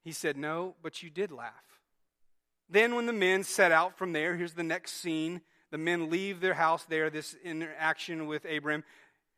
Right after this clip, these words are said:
They set out from there, and they looked down towards Sodom. And Abraham went with them to set them on their way. The Lord said, "Shall I hide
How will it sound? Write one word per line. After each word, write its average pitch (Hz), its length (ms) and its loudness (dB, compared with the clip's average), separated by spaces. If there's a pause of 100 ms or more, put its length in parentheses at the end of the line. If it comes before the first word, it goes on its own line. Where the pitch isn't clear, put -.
(260)
They 175 60 -10
set 214 240 4
out 220 180 8
from 208 180 -4
there, 185 220 6
and 175 140 0
they 175 80 4
looked 170 300 -2
down 170 260 2
towards 156 300 -6
Sodom. 131 560 -2 (540)
And 139 80 -4
Abraham 160 680 0 (600)
went 170 240 0
with 190 240 2
them 151 340 -2 (520)
to 131 100 -18
set 190 280 2
them 190 200 4
on 165 180 2
their 160 140 0
way. 123 380 -4 (220)
The 147 100 -8
Lord 151 300 -2
said, 143 360 -2
"Shall 160 200 -6
I 220 140 0
hide 165 580 0